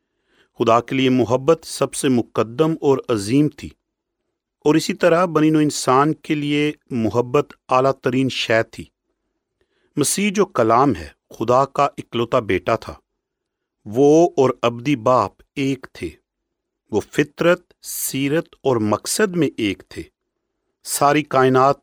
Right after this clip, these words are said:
میں صرف بیٹا ہی باپ کے مقاصد اور صلاح مشورے میں شریک ہوتا تھا۔ مسیح یسوع کے ذریعے خداوند نے کل آسمانی مخلوق کو تخلیق کیا۔ لکھا ہے، "کیونکہ اسی میں سب چیزیں پیدا کی گئیں،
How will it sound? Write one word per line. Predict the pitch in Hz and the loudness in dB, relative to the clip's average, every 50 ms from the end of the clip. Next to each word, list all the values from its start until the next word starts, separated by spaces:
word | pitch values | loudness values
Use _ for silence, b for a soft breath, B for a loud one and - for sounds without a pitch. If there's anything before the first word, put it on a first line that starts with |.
| _ | _
میں | 151 139 | -4 -4
صرف | 123 - - 143 117 - - | -4 -2 -4 -6 -6 -6 -12
بیٹا | 107 104 107 113 131 143 143 - - 160 160 156 | -14 -2 0 0 2 2 -2 -2 0 0 0 0
ہی | 131 143 147 127 | 0 -2 -4 -4
باپ | 110 110 107 120 131 131 - _ | -2 0 2 2 2 0 -2 _
کے | - 143 | -8 -4
مقاصد | 127 113 98 - - _ - 113 113 - - - - 139 135 131 - _ _ _ _ _ _ _ _ _ _ _ _ _ | -4 -2 -4 -4 -6 _ -2 -2 -2 -2 -4 -4 -4 -4 -4 -4 -10 _ _ _ _ _ _ _ _ _ _ _ _ _
اور | - 160 170 165 | 4 4 4 4
صلاح | 143 - - - 147 151 156 | 2 0 -2 0 2 4 4
مشورے | 156 139 127 113 - - - 135 147 151 | 4 4 2 0 -2 -4 -6 -4 -2 0
میں | 147 147 | 0 0
شریک | 127 - - 127 117 131 131 - - | -2 -2 -2 -2 -2 -2 -4 -6 -6
ہوتا | 101 92 87 - - 117 | -6 -8 -4 -2 -2 -2
تھا۔ | 113 - - 82 - _ _ _ _ _ _ _ _ _ _ _ _ _ _ _ _ _ _ | -2 -2 -8 -14 -16 _ _ _ _ _ _ _ _ _ _ _ _ _ _ _ _ _ _
مسیح | 113 104 - - 123 120 123 | -8 -8 -6 -4 -2 0 0
یسوع | 120 - - - 147 143 | 0 0 -2 -4 -6 -6
کے | - - 143 | -2 -4 -4
ذریعے | 123 120 139 139 147 156 160 143 - | -2 0 -2 0 0 0 -2 -2 -2
خداوند | - 139 135 131 131 135 147 147 151 151 | -4 0 2 2 2 2 2 0 0 0
نے | 151 147 143 - _ | 0 -2 -4 -8 _
کل | - 160 165 165 - _ | -2 0 0 0 -2 _
آسمانی | - 123 120 - - - 127 120 120 131 139 143 | -2 -2 -2 -2 -4 -4 -2 0 0 0 0 -2
مخلوق | 139 123 - - - 117 123 139 165 185 - _ | -2 -4 -4 -6 -8 -6 -2 -2 -2 -2 -4 _
کو | - 120 107 | -6 -6 -6
تخلیق | - _ - 92 - - 117 127 151 147 - _ | -6 _ -10 -10 -8 -8 -4 -4 -4 -6 -6 _
کیا۔ | - 101 85 78 71 - _ _ _ _ _ _ _ _ _ _ _ _ _ _ _ _ | -12 -12 -12 -12 -14 -18 _ _ _ _ _ _ _ _ _ _ _ _ _ _ _ _
لکھا | 110 95 95 - - 107 90 | -10 -10 -8 -6 -6 -4 0
ہے، | 101 120 151 165 - _ _ _ _ _ _ _ _ _ _ _ _ _ _ - | 0 0 0 -2 -8 _ _ _ _ _ _ _ _ _ _ _ _ _ _ -4
"کیونکہ | 160 156 - - 170 | -2 -2 2 4 4
اسی | 170 175 165 - - 214 202 | 4 4 0 -2 -2 -2 0
میں | 196 185 175 | 2 0 0
سب | - - - 185 175 151 _ | -2 -2 -4 -4 -4 -4 _
چیزیں | - - 160 147 135 160 156 | -6 -4 -4 -2 -2 -4 -4
پیدا | - _ 123 113 110 113 151 156 | -4 _ 0 0 2 2 0 -2
کی | - - 123 107 90 90 | -2 -6 -8 -8 -6 -6
گئیں، | 85 73 73 _ _ | -8 -8 -10 _ _